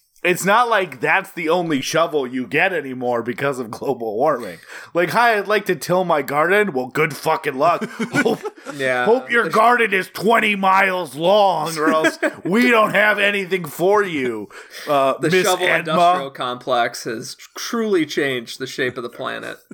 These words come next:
Speaker 1: But, uh, yeah, if I, uh, if I had some sort of vandalism streak in two thousand six, I wish I could go back and, uh, insert the <laughs> tagline, "The shovels have gotten bigger,"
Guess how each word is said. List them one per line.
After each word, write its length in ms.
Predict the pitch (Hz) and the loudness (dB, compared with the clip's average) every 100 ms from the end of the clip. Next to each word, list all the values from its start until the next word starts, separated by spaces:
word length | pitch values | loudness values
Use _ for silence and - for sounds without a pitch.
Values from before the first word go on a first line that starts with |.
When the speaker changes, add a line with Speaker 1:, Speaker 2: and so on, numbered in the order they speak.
| - - | -8 0
Speaker 1:
But, 300 | 151 143 135 | 2 0 0
uh, 380 | 135 131 131 131 | 0 2 2 2
yeah, 200 | 185 147 | 2 0
if 100 | 151 | 2
I, 420 | 143 156 170 160 | 2 4 2 0
uh, 480 | 127 135 135 131 131 | 0 2 4 2 0
if 100 | 151 | 0
I 140 | 151 | 0
had 260 | 147 139 131 | 2 -2 -2
some 220 | 151 143 | -4 -4
sort 220 | 143 135 | 0 0
of 100 | 127 | 0
vandalism 800 | 117 123 127 135 135 143 120 123 - _ | -2 -4 -2 -2 -2 -4 -8 -12 -20 _
streak 420 | - - 147 165 139 | -12 -2 -2 -2 -4
in 140 | 127 | -6
two 160 | - 135 | -4 0
thousand 260 | 135 131 | -2 -2
six, 260 | - 185 147 | -6 -6 -4
I 60 | |
wish 220 | 120 127 131 | -4 -4 -6
I 60 | |
could 100 | 113 | -6
go 100 | 123 | -6
back 320 | 123 151 - | -4 -6 -4
and, 160 | 127 117 - - - _ 113 | -8 -8 -14 -20 -20 _ -6
uh, 160 | 123 147 | -4 -2
insert 360 | 160 165 156 | -2 0 -2
the 60 | 113 | -4
<laughs> 140 | - | -2
tagline, 600 | 160 - 165 143 - 170 | -2 -2 -6 -6 -6 -8
"The 80 | 143 | -6
shovels 440 | - 151 127 160 147 | -4 -4 -2 -4 -4
have 180 | 156 | -4
gotten 340 | 156 143 170 - | -2 -2 -4 -10
bigger," 380 | 147 - 175 | -10 -4 -2